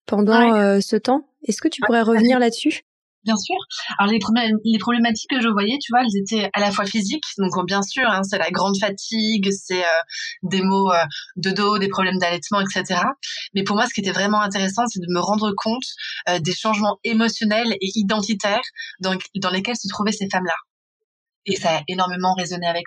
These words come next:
Speaker 2: moi puisque, euh, c'est après ma, ma grossesse de Léonie, hein, que j'ai décidé de, de devenir naturopathe, en tout cas d'accompagner les femmes et de devenir coach aussi. Euh,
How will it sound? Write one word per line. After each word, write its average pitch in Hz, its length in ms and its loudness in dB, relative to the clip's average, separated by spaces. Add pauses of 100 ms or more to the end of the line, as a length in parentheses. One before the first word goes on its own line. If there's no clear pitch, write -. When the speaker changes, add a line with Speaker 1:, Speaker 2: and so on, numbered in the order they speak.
Speaker 2:
moi 254 200 4
puisque, - 260 -10
euh, 180 340 -4
c'est 185 260 -4
après 165 260 -2
ma, 160 260 -2 (400)
ma 175 100 -2
grossesse 175 320 -4
de 190 80 -2
Léonie, 175 360 -2
hein, 196 120 2
que 196 80 -6
j'ai 160 220 -8
décidé 175 320 -6
de, 180 100 -10
de 156 360 -10
devenir 175 360 -6
naturopathe, 220 600 -2
en 170 40 -12
tout - 100 -12
cas 185 100 -4
d'accompagner 180 480 -4
les 160 100 -12
femmes 208 320 0
et 180 60 -4
de 180 220 -8
devenir 170 300 -10
coach - 320 -8
aussi. 262 400 -10 (500)
Euh, 170 320 0